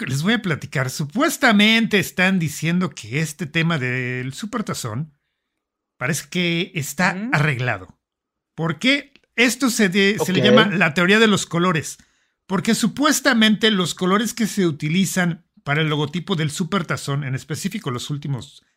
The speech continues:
Speaker 1: eh, los últimos, el Supertazón, el cincuenta y seis y el cincuenta y siete, llevan los colores justamente de los equipos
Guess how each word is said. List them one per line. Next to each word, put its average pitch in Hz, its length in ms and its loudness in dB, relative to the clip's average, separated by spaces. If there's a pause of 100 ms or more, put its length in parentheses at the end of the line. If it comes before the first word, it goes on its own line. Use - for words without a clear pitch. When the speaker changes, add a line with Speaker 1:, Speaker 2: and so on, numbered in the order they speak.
(120)
Speaker 1:
eh, 113 500 -10 (400)
los 135 220 -6
últimos, 170 360 -2
el 135 100 -2
Supertazón, 147 920 -4
el 135 180 -2
cincuenta 135 500 -6
y 127 60 -4
seis 170 320 -4
y 175 40 0
el 156 60 -2
cincuenta 117 440 -10
y 123 60 -6
siete, 175 440 -4 (340)
llevan 214 380 2
los 202 160 0
colores 202 460 2
justamente 226 720 0
de 185 80 2
los 160 240 -4
equipos 208 800 -6